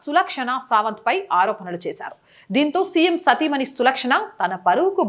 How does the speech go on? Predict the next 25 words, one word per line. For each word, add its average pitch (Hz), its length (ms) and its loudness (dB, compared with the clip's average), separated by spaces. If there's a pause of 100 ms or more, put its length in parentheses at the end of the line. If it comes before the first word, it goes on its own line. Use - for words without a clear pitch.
భంగం 277 320 0
కలిగించేలా 226 480 4 (460)
ఎంపీ 392 260 4 (160)
వ్యాఖ్యలు 233 560 4
ఉన్నాయని 190 400 -2
పేర్కొంటూ 202 500 -2 (300)
నార్త్ 392 300 6 (100)
గోవాలోని 226 500 4 (400)
బిచ్లోమ్ 381 460 4
సివిల్ 247 280 -2
కోర్టులో 208 260 2 (100)
పిటిషన్ 285 440 2
దాఖలు 160 300 -2
చేశారు. - 300 -4 (320)
ఆప్ 440 320 8
నేత 381 160 4 (120)
చేసిన 277 300 0
వ్యాఖ్యల్లో 240 540 4 (160)
వాస్తవం 247 500 6
లేదని, 202 240 2 (240)
తప్పుడు 349 360 8
ఆరోపణలు 359 460 6
చేసినందుకు 269 480 0
సంజయ్ 277 460 4
సింగ్ 196 180 -4